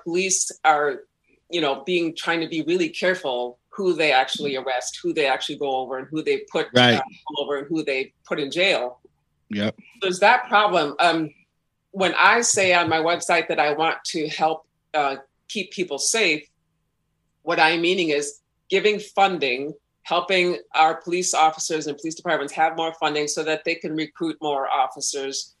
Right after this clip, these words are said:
Speaker 1: so that the job itself can be kind of promoted as, um, an honorable position, you know, so it can be
Speaker 2: Right.
Speaker 1: the little kids and older kids that being a police officer is a good thing, being in law enforcement is a good thing. Um,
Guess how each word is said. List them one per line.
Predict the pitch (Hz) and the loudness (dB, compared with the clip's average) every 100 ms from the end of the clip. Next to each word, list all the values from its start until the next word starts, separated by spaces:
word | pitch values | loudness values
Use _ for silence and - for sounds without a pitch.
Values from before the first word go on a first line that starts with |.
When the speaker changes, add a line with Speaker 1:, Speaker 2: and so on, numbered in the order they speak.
| _ _ | _ _
Speaker 1:
so | - 185 | -2 0
that | 175 160 - | 2 0 -2
the | |
job | 156 185 196 208 | 0 6 6 6
itself | 190 - - 151 - - | 0 -2 2 4 2 -4
can | 165 | -6
be | 156 147 147 - | -2 -4 -4 -10
kind | 170 160 | -6 -4
of | 147 | -4
promoted | - 156 156 160 147 | -6 -2 0 0 0
as, | 139 143 - - _ _ _ _ 165 | 0 -2 -6 -12 _ _ _ _ 2
um, | 143 135 131 - | 2 2 -6 -4
an | 160 | 0
honorable | 139 143 165 165 160 | 0 0 -2 -2 -4
position, | 156 143 147 220 233 311 - | -4 -4 -4 -2 -4 -4 -4
you | |
know, | 180 190 | -2 -2
so | - 180 147 | -2 0 0
it | 143 | -2
can | 151 143 | -6 2
be | 113 | 6
Speaker 2:
Right. | 110 95 - 123 - - - | 6 4 -2 -6 -10 -14 -10
Speaker 1:
the | 156 - - | -8 -8 -4
little | 160 147 | -6 -4
kids | 170 170 160 | -4 -4 -2
and | 151 131 131 _ - | -4 -4 -12 _ -4
older | 160 160 | -2 -2
kids | 156 165 151 - | -2 -4 -4 -2
that | 143 - _ _ _ 170 | -4 -4 _ _ _ 0
being | 185 | 2
a | 185 | 0
police | 180 175 175 | -2 -2 0
officer | 160 - 165 | 0 0 -4
is | 147 | -4
a | 151 | -4
good | 165 170 | -6 -6
thing, | 170 165 196 202 | -4 -4 -6 -4
being | 160 151 | -2 -2
in | 139 | 0
law | 131 131 | 2 2
enforcement | 151 151 147 156 147 | 2 -4 -6 -6 -8
is | 143 | -8
a | 131 | -8
good | 143 | -8
thing. | 139 135 170 _ _ _ _ - | -6 -8 -12 _ _ _ _ -2
Um, | 156 147 135 135 | 4 4 2 -2